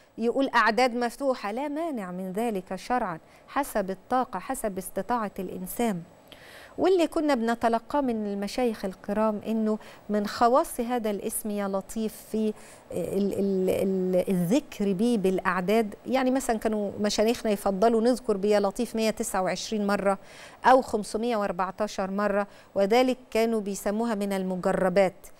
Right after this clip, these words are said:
يعني جربها أهل العرفان ففتح الله عليهم سبحانه وتعالى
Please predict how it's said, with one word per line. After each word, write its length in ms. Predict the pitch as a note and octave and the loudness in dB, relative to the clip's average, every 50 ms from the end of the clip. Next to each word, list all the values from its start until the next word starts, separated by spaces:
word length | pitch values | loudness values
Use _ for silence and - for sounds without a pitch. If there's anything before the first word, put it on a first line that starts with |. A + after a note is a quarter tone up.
| - - - - - | -20 -20 -14 -8 -4
يعني 240 | G3 G3 G#3 G#3 | -4 -2 -2 -2
جربها 800 | G3 F#3+ G3 G3 G3 G#3+ B3+ A#3 A3 G#3 G3 G3 G3+ F#3+ F#3+ - A#3 | 0 0 0 0 2 2 2 4 2 0 0 0 -2 -2 -2 -2 -4
أهل 260 | B3 G3+ G3+ G3 F#3+ | -6 -6 -6 -6 -6
العرفان 800 | F#3+ F#3+ F#3+ F3 F#3 F#3 F3+ F3+ - - B3+ C4+ C#4 C4+ C4+ B3+ - - - - - - - - - - | -4 -4 -2 -2 -2 -2 -4 -4 -4 0 2 2 2 2 0 -4 -6 -14 -20 -20 -20 -20 -20 -20 -16 -6
ففتح 680 | - - F#3+ F#3 - - D4+ C#4 - B3+ G#3+ - - | 0 0 0 0 2 0 0 0 0 -2 -4 -2 -2
الله 480 | G#3 G#3 G3+ A3 A#3 C4 B3+ G3 G#3 G3+ | -2 -2 0 4 4 4 4 2 0 0
عليهم 440 | F#3+ G3 G3+ A#3+ B3+ A#3+ G#3+ G#3+ G3 | 0 0 0 -2 -2 -2 -4 -6 -8
سبحانه 600 | - - G3 - - - B3+ B3+ A#3 G#3+ G3+ G#3 | -8 -10 -12 -10 -6 -4 -2 -2 -2 -4 -4 -4
وتعالى 540 | G3 G#3 G#3 - G#3+ G#3+ A#3+ C4+ C4+ C4 | -6 -6 -4 -2 0 0 2 2 2 0